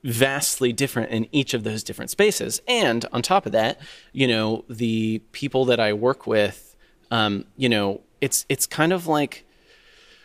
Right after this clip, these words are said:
we all speak to each other without talking, right? Like, uh, th-, there's this really, uh, interesting thing that I think about a lot where, say, in an opera, so this, this past week we did Die Tote Stadt, which is a Korngold opera, and there's,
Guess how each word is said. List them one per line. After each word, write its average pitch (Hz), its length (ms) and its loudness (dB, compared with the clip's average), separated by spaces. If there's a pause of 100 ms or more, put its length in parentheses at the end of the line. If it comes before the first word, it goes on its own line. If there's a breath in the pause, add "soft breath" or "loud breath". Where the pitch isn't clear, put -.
(140 soft breath)
we 135 160 4
all 151 200 2
speak - 320 0
to 120 160 -2
each 113 100 0
other 110 180 4
without 107 380 0 (100)
talking, 90 460 -2
right? 123 320 0
Like, 107 260 -4 (120)
uh, 117 80 -2
th-, 127 180 -8
there's 131 200 2
this - 220 0
really, 156 460 4
uh, 123 200 4 (120)
interesting 131 480 -2
thing 123 220 0
that 117 100 0
I 113 60 2
think 113 240 -4
about 117 240 2
a - 20 -2
lot 110 380 0
where, 113 280 2
say, 110 520 2 (380 loud breath)
in 120 100 2
an 107 200 -2 (200)
opera, 95 440 -2
so - 160 -4
this, 104 220 -2 (100)
this 120 140 -8
past 113 260 -4
week 117 160 -4
we 117 80 -4
did 110 380 -2
Die 117 80 -4
Tote 110 240 -2
Stadt, 113 340 -4
which 110 120 -4
is 107 80 -2
a 110 40 -4
Korngold 117 480 0
opera, 113 280 -2
and 117 100 0
there's, 117 240 2